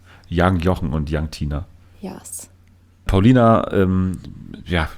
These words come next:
Speaker 1: echauffiert sich über Tara, die hat gar nicht nachgedacht. "Ich würd mich da niemals vorne hinstellen, wenn ich nicht die Stimmen zusammen hab." Das ist ja schon auch ein legitimes Argument, ne? Tara hat das gemacht, obwohl sie gar nicht sicher war, ob das überhaupt reicht.
Speaker 2: Mhm.
Speaker 1: So,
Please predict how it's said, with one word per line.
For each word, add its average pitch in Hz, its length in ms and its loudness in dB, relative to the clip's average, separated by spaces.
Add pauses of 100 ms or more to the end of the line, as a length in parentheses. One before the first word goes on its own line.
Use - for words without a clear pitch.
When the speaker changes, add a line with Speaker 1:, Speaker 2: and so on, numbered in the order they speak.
(220)
Speaker 1:
echauffiert 101 580 2
sich 95 140 -2
über 98 180 4
Tara, 95 400 2
die 90 140 0
hat 87 100 -2
gar 92 100 0
nicht 92 160 -2
nachgedacht. 92 680 0
"Ich 82 120 -6
würd 92 140 -2
mich 92 100 -2
da 90 120 2
niemals 107 320 4
vorne 95 260 2
hinstellen, 95 500 2
wenn 87 140 2
ich - 200 -4 (400)
nicht - 200 0
die 92 80 -2
Stimmen 107 520 2
zusammen 90 460 0
hab." 90 200 0
Das 87 100 -2
ist 85 120 -8
ja 85 80 0
schon 107 180 2
auch 82 120 2
ein 85 240 -2 (300)
legitimes 85 520 0
Argument, 80 440 0
ne? 87 120 -2
Tara 87 260 2
hat 85 120 0
das 85 140 -6
gemacht, 85 300 0
obwohl 87 280 -2
sie 92 120 -4
gar 85 180 2
nicht 92 140 0
sicher 107 500 -2
war, 85 280 0
ob - 120 -6
das 82 140 -6
überhaupt 80 340 -4
reicht. 92 400 -2 (300)
Speaker 2:
Mhm. 214 160 -4
Speaker 1:
So, 196 320 -2